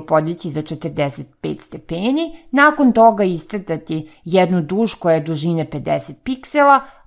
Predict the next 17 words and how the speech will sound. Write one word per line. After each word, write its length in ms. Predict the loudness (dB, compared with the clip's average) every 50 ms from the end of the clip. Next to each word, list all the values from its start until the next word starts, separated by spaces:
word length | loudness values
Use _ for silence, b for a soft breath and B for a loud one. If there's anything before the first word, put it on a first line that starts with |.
| B _
potom 400 | 4 6 6 6 4 2 -2 0 0
okrenuti 720 | 0 -2 0 0 0 2 2 2 0 0 -2 -2 -4 -2
na 160 | 0 2 2 4
levo 440 | 4 4 2 2 0 -4 -6 -10 -10 _ -20 -18 -10
kursor 520 | -4 -2 -2 -2 -2 -2 0 0 0 0 0 -4 -8
i 260 | -4 -2 0 0 0
iscrtati 600 | 0 -2 -4 -8 -14 -12 -10 -10 -10 -8 -4 0
ovu 260 | 4 4 4 4 4
liniju, 600 | 0 0 0 0 2 2 2 2 2 2 0 -2 -4 _ 2
ponovo 440 | 6 6 8 6 6 2 -2 -4 -4
na 140 | -2 0
levo 280 | 2 2 2 0 0 -4
za 120 | -6 -8
devedeset 600 | -8 -6 -6 -6 -4 -2 -2 -2 -2 -4 -10 -12 -10
iscrtati 580 | -10 -10 -10 -12 -14 -14 -14 -14 -16 -16 -14
ovu 260 | -14 -12 -12 -12 -12 -8
liniju 460 | -4 -2 0 2 2 2 0 0